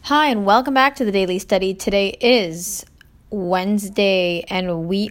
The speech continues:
are looking inside the fourth reading of the weekly Torah portion of Shoftim. For those who want to follow along, we are in Deuteronomy chapter eighteen, verses six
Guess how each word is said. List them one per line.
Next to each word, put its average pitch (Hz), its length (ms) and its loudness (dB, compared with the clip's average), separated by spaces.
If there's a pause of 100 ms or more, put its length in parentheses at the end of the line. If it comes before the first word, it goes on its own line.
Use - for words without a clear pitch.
are 185 260 2
looking 180 220 -4
inside 180 480 0
the 170 120 -6
fourth 214 560 -4
reading 202 500 -2
of 202 260 0
the 196 180 -2
weekly 202 380 -2
Torah 175 300 0
portion 180 380 -4
of 180 140 -4
Shoftim. 175 760 -2
For 175 100 -6
those 170 220 -2
who 170 80 -6
want 170 160 -2
to 170 120 -6
follow 170 400 0
along, 180 380 -2
we 208 100 0
are 180 60 0
in 190 140 -4
Deuteronomy 180 560 -2
chapter 185 500 -4
eighteen, 214 720 -4
verses 175 560 -4
six - 680 -6